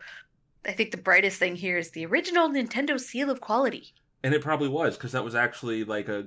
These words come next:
Speaker 2: a gold, um, gold leafing. So, yeah, that would have been reflective. Y-, I mean, most games had that at the time.
Speaker 1: Yeah,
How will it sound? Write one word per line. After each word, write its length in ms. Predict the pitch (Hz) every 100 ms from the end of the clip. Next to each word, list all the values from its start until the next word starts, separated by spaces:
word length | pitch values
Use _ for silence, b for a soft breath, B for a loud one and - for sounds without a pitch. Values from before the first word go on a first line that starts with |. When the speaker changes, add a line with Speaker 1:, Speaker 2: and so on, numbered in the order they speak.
| -
Speaker 2:
a 80 | 101
gold, 500 | 92 104 104 101 98 101 -
um, 580 | 101 95 95 92 95 - 110
gold 240 | 113 101
leafing. 400 | 104 101 90 92 - _ -
So, 140 | 110
yeah, 160 | 104 92
that 180 | 101
would 80 | 110
have 140 | 107 98
been 140 | 101
reflective. 520 | 92 - 98 - 90
Y-, 80 | 98
I 80 | 92
mean, 340 | 104 104 101 -
most 340 | 107 117 110
games 240 | 110 104 101
had 180 | 107 95
that 120 | 92
at 80 | -
the 80 |
time. 280 | - - - - _ _ _ _ _ _ _ _
Speaker 1:
Yeah, 180 | 240 185